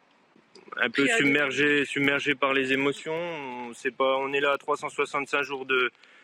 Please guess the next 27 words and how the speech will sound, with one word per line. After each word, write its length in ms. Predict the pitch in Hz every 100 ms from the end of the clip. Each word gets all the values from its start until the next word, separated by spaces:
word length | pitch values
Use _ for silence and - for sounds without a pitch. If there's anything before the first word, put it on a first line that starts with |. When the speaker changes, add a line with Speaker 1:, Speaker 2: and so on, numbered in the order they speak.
| _
Speaker 1:
de 100 | 127
l'année, 540 | 131 139 147 160 165 156
euh, 320 | 127 123 120
ça 160 | 143
fait 160 | - 135
trois 320 | - 135 131
ans 80 | 131
maintenant, 480 | 135 131 151 165 156
donc, 240 | 123 107
euh, 220 | 120 113 - - - - - - - -
c'est 100 | 110
vrai 220 | 110 127
qu'on 680 | 135 120 113 110 113 113 110
sait 160 | - 127
pas, 160 | 120
on 100 | 131
peut 140 | 135 123
même 180 | 131 127
plus 80 |
rentrer 320 | 135 131 - 135
dans 140 | 123
l'exploitation, 640 | 123 - 127 131 127 143
on 140 | 160 156
peut, 260 | 120 117 110
on 60 |
peut, 320 | 107 113 101 101 101 _ _ _
voilà, 160 | - 98